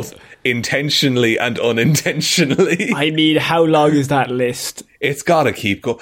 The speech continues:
Speaker 1: like, one nuclear detonation is
Speaker 2: Yeah.
Speaker 1: all it'll take, and that list is a mile long.
Speaker 2: But, like, not even the net, he doesn't even need to detonate, though. He just needs to walk down the street
Speaker 1: Just needs to
Speaker 2: and,
Speaker 1: be
Speaker 2: like,
Speaker 1: around people.
Speaker 2: walk into a shop for twenty minutes,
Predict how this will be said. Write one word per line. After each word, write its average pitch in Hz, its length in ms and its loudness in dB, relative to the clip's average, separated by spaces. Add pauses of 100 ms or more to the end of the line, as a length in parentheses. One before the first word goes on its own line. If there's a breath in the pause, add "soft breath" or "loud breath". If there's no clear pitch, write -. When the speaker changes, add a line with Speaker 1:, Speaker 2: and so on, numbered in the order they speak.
(160 loud breath)
Speaker 1:
like, 208 200 -2 (140 loud breath)
one 247 600 2
nuclear 190 520 2
detonation 165 960 0 (480)
is 190 200 2
Speaker 2:
Yeah. 190 60 4
Speaker 1:
all 180 180 4
it'll 143 180 2
take, 196 240 0
and 175 160 0
that 165 140 0
list 190 280 0
is 131 100 0
a 127 60 2
mile 131 320 2
long. 120 500 0 (220)
Speaker 2:
But, 285 180 0
like, 214 360 -2
not 262 200 2
even 208 280 0
the 190 80 -2
net, 202 340 0
he 202 120 2
doesn't 254 260 -2
even 196 180 2
need 196 160 2
to 160 100 0
detonate, 170 640 2
though. 131 160 0
He 151 100 0
just 262 200 -2
needs 202 180 -2
to 170 100 2
walk 175 500 2
down 175 260 2
the 143 120 2
street 147 640 -2 (240 soft breath)
Speaker 1:
Just - 160 -10
needs 190 120 0
to 180 40 -2
Speaker 2:
and, 180 100 -2
Speaker 1:
be 165 180 2
Speaker 2:
like, 87 80 0
Speaker 1:
around 131 340 -2
people. 160 180 4
Speaker 2:
walk 196 240 2
into 170 300 2
a 151 60 4
shop 185 360 0
for 156 140 2
twenty 139 340 2
minutes, 135 520 -2